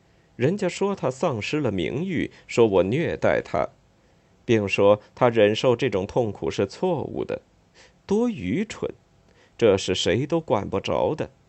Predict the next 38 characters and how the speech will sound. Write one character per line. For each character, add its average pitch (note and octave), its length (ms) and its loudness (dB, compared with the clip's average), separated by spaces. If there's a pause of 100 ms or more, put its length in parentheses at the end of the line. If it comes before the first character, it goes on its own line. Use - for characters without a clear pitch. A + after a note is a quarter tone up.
(300)
最 A3+ 240 0
好 G2 240 4
是 D#3+ 160 2
让 D3+ 240 0
人 F#2 180 0
家 G#2+ 180 4
只 - 300 -2
管 - 240 0
说 D#3+ 340 -4
去 F#3 160 -6
好 - 220 -4
了。 G1+ 160 -8 (960)
在 G#2+ 180 4
这 G#2+ 240 0
种 F#2+ 180 0
情 F#2+ 240 -4
况 A2 200 -2
下， D#2 260 -4 (280)
去 E3+ 140 2
理 B2+ 280 0
会 C3 200 0
这 B2+ 120 -2
些 A2+ 140 -2
无 G#2+ 240 -2
聊 B2 260 0
事， - 360 -4
就 G3+ 160 0
等 A2+ 260 2
于 B2+ 200 0
对 D#3+ 180 0
他 B2+ 140 -4
们 A2 140 0
予 G2 120 -4
以 F#2 180 -4
重 D3+ 300 -4
视。 - 260 -10 (1080)
难 D3 260 0
道 E3 300 2